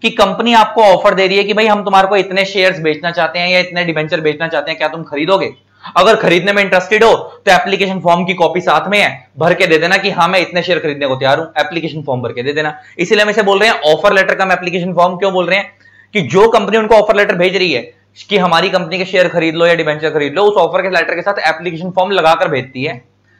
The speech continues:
कि भाई हमारी company के, अ, अगर तुम share खरीदने में interested हो तो अगर application form भर के दे देना, अगर interested नहीं हो खरीदने में तो हमारे message का कोई reply मत करना, बात खत्म। ये तो हो गई normal case।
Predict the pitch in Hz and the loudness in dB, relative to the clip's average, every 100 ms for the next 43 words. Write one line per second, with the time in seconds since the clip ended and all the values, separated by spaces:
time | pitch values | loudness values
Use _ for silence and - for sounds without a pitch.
0 | _ - - 170 220 208 175 170 160 170 | _ -10 -2 2 2 2 0 0 2 2
1 | 208 202 180 185 185 185 170 175 208 208 | 0 -2 -2 -6 -8 -4 -2 0 0 -2
2 | - - _ _ 151 165 - 156 190 190 | -10 -20 _ _ 2 4 4 2 2 0
3 | 190 202 180 180 170 175 170 175 180 185 | -4 -2 0 0 0 0 -2 -2 -4 -2
4 | 214 208 147 190 - 156 180 175 165 175 | -2 -2 0 -2 -2 -4 -4 -6 -6 -2
5 | 170 160 147 151 143 156 175 156 - _ | -2 -2 -4 -2 0 0 -2 -4 -10 _
6 | _ 165 170 196 185 190 196 185 214 214 | _ -4 -2 0 0 -2 -2 0 0 0
7 | 208 185 160 151 139 135 135 143 143 123 | 0 -2 -2 -2 -2 -4 -2 -2 0 -4
8 | 120 117 123 120 117 120 113 135 147 165 | -8 -14 -12 -10 -10 -10 -10 -10 -10 -8
9 | 160 147 120 - 139 131 - _ _ _ | -6 -4 -4 -6 -10 -12 -16 _ _ _
10 | _ - 156 226 240 254 262 277 226 190 | _ -8 2 4 6 6 6 4 4 4
11 | 185 170 131 123 - | 4 0 -2 -4 -8